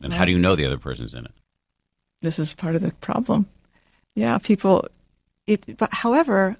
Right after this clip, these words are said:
Speaker 2: the f-, most frequently asked question I get about this kind of material is, "Well, I'll do this, but this other person won't. How do I make them do it too? I'll look at things this way, but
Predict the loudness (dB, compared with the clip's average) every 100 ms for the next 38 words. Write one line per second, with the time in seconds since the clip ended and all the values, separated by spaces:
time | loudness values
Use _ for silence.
0 | _ -6 0 2 4 2 2 -2 0 0
1 | 0 0 -2 -2 -2 0 0 0 0 -2
2 | -2 -4 -4 -8 _ _ -10 -4 -2 -2
3 | 0 0 0 0 -2 0 0 0 2 2
4 | 0 0 0 -2 -4 -10 _ _ _ _
5 | -8 -6 0 2 4 2 2 0 0 2
6 | 0 -2 -4 -8 -4 2 4 2 -6 0
7 | 4 4 2 0 -2 -2 -2 -6 -6 -6
8 | -6 -6 -2 0 0 -4 -4 -2 -2 -4
9 | -4 -4 -4